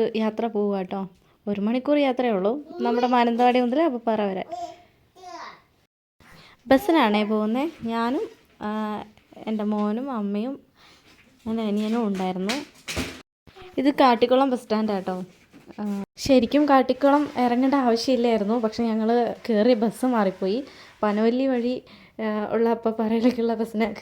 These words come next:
തിരുനെല്ലിയിലേക്കുള്ള ബസ്സിന് കയറിപ്പോയേ. അപ്പം അങ്ങനെയാണ്, ആ, കാട്ടിക്കുളത്തിറങ്ങി പിന്നീട്, ആ, വേറെ ബസ്സിന് പോവുകയാണിപ്പം. ഇത് തെറ്റ് റോഡ് എന്ന് പറയുന്ന ഒരു സ്ഥലമാട്ടോ.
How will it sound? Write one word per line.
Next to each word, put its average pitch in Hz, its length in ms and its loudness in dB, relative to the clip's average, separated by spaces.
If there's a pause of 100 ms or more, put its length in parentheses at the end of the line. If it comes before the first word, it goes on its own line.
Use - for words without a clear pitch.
(120)
തിരുനെല്ലിയിലേക്കുള്ള 226 680 2
ബസ്സിന് 214 340 -4
കയറിപ്പോയേ. 190 420 -2 (760)
അപ്പം 220 440 -4
അങ്ങനെയാണ്, 220 440 -2 (160)
ആ, 214 300 -4
കാട്ടിക്കുളത്തിറങ്ങി 220 800 -4 (520)
പിന്നീട്, 226 480 -2 (680)
ആ, - 20 0 (380)
വേറെ 214 280 0
ബസ്സിന് 226 400 -2 (540)
പോവുകയാണിപ്പം. 202 640 -2 (2250)
ഇത് 294 100 0 (120)
തെറ്റ് 262 300 2
റോഡ് 277 220 6
എന്ന് 285 180 4
പറയുന്ന 233 280 0
ഒരു 220 100 -8
സ്ഥലമാട്ടോ. 180 600 -4